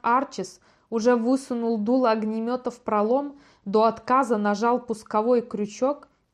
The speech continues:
и окатил пространство горящим прометием. Аларик заглянул в пробитую брешь.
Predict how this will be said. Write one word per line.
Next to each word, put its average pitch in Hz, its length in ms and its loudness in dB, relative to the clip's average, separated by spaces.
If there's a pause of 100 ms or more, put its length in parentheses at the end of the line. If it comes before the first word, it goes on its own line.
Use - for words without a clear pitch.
и 226 160 -2
окатил 226 680 -2
пространство 208 960 -6 (120)
горящим 202 680 0
прометием. 180 960 -8 (1200)
Аларик 220 460 4
заглянул 226 540 -2
в - 80 -16
пробитую 214 580 -2
брешь. 196 580 -4